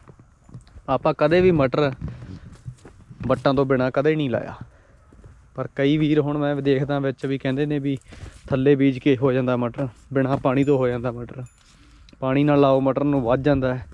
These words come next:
ਇਹ ਬਾਈ ਪਾਣੀ ਵੀ ਲੱਗਦਾ ਇਹਨੂੰ, ਯੂਰੀਆ ਤੋਂ ਇਹਦਾ ਪਰਹੇਜ਼ ਰੱਖਣਾ ਪੈਂਦਾ ਹੈ। ਇਹਨੂੰ ਇੱਕ ਵਾਰੀ ਯੂਰੀਆ ਪੈਂਦੀ ਹੈ ਤੇ ਉਹ ਵੀ ਗੱਟਾ ਨਹੀਂ ਪਾਉਣਾ, ਵੀਹ ਕਿਲੋ ਕਿੱਲੇ ਦੀ ਮਸਾਂ ਪੈਂਦੀ ਹੈ। ਆਹ ਜਿਹੜਾ ਮਟਰ ਤੁਸੀਂ ਦੇਖ ਸਕਦੇ ਹੋ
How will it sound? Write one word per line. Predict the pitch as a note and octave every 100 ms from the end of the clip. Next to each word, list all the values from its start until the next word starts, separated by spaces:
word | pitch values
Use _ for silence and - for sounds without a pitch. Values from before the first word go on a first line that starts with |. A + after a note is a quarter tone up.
| _ - - - - - - - - - -
ਇਹ | E3
ਬਾਈ | E3 F3+ -
ਪਾਣੀ | D3 D3+ E3
ਵੀ | F3
ਲੱਗਦਾ | D#3+ D#3 D#3+
ਇਹਨੂੰ, | F3 F3+
ਯੂਰੀਆ | D3 D3 D3+ E3 G3 G3+ G#3 G#3
ਤੋਂ | - G3
ਇਹਦਾ | G3 G#3
ਪਰਹੇਜ਼ | G#3 F#3+ D3
ਰੱਖਣਾ | C#3 C#3 B2+
ਪੈਂਦਾ | G2 G2+
ਹੈ। | - - - - - - - - - -
ਇਹਨੂੰ | D#3+ F#3+
ਇੱਕ | F3 -
ਵਾਰੀ | G3 F#3+
ਯੂਰੀਆ | D#3+ D3 C#3+
ਪੈਂਦੀ | C3 A2+ B2
ਹੈ | C#3+ D3+ - - - - - - _ _
ਤੇ | D#3
ਉਹ | D#3 E3
ਵੀ | F3
ਗੱਟਾ | C3+ - D3
ਨਹੀਂ | D#3
ਪਾਉਣਾ, | D3 C#3+ D#3+
ਵੀਹ | C#3+ D3+
ਕਿਲੋ | D3+ D3+
ਕਿੱਲੇ | C#3 C3+ C3
ਦੀ | B2+
ਮਸਾਂ | A#2+ A2+ B2+
ਪੈਂਦੀ | A2 G2 A2
ਹੈ। | G#2 - - - - - - - - - - - - - - - - -
ਆਹ | C3+
ਜਿਹੜਾ | D3 D3+
ਮਟਰ | C#3 C#3+
ਤੁਸੀਂ | D3+ C#3+
ਦੇਖ | C3+ C3 -
ਸਕਦੇ | B2 A#2+
ਹੋ | B2